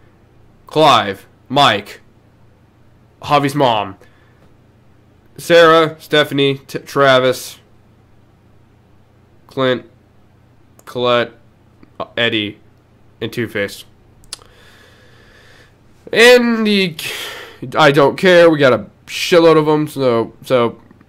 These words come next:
yeah, you can just read that. For the characters I don't like, we have Doctor Logan, Crawford, uh, what's his name? Uh, Vernon, Herschel, Becca, Sam.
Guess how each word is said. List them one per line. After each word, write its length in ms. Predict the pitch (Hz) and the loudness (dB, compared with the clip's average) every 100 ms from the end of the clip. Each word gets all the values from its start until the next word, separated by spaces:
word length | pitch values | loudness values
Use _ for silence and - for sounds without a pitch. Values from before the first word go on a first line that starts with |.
| _ - | _ -8
yeah, 200 | 123 117 | -2 0
you 160 | 113 | 0
can 80 | 107 | -4
just 120 | 101 - - | -10 -16 -12
read 200 | 120 110 | -6 -4
that. 240 | 107 104 - _ _ _ | -4 -6 -12 _ _ _
For 160 | - 170 | -4 -2
the 60 | 165 | 2
characters 300 | 196 185 175 | 4 4 4
I 100 | 170 | 4
don't 220 | 160 165 | 4 2
like, 340 | 220 247 226 | 2 4 2
we 140 | 190 180 | 2 2
have 600 | 170 147 123 104 - - - _ _ _ _ _ _ _ | 4 4 4 0 -10 -20 -20 _ _ _ _ _ _ _
Doctor 220 | 123 120 | -8 -4
Logan, 580 | 143 196 196 147 104 101 _ _ _ _ _ | 0 2 2 0 -4 -8 _ _ _ _ _
Crawford, 600 | - 190 190 185 117 78 - _ _ _ _ _ _ _ _ _ _ _ _ _ _ _ - - - | 0 2 2 2 -4 -6 -12 _ _ _ _ _ _ _ _ _ _ _ _ _ _ _ -20 -12 -2
uh, 240 | 117 113 | 2 4
what's 160 | 113 113 | 2 0
his 120 | 110 | -4
name? 260 | 113 104 - | -4 -4 -2
Uh, 480 | 113 110 110 104 101 _ _ - - _ - | 0 2 2 0 -4 _ _ -20 -20 _ -14
Vernon, 580 | 127 185 190 127 107 - - | 0 4 4 4 0 -6 -2
Herschel, 520 | 170 175 - 110 - - - | 2 2 2 -2 -4 -14 -4
Becca, 480 | 180 185 175 120 98 - | 2 2 2 -2 -4 -12
Sam. 640 | - - 190 165 120 98 | -12 0 2 4 2 -4